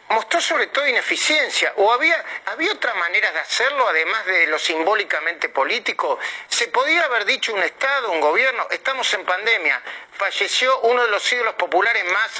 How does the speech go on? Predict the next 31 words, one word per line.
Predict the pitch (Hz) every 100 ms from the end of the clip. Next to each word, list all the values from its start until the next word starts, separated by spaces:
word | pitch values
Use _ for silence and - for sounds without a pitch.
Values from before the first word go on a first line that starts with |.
| - -
importantes | 175 175 185 180 254 240 214
de |
los | 180 220
últimos | 185 185 165
tiempos, | - 277 214 151 - - -
pero | 208 285
esto | -
es | 190 202
excepcional, | 208 185 175 190 240 185 127 - - -
o | 190
no | 254
habrá | 311 285 269
velatorio, | 254 175 - 247 226 220
o | 220 151 151
habrá | 160 233
un | 240
velatorio | 180 160 214 202 -
familiar | 156 151 156 220 220
y |
restringido, | 156 147 - 147 156 269 240 190 214 240 - - - -
o | 185 202
habrá | 226 277
un | 339
velatorio | 302 208 - 277 277
restringido | 190 - 170 165 - 294 -
con | 180
los | 151
protocolos | 156 156 175 233
de | 185
la | 151
pandemia". | 170 320 254 135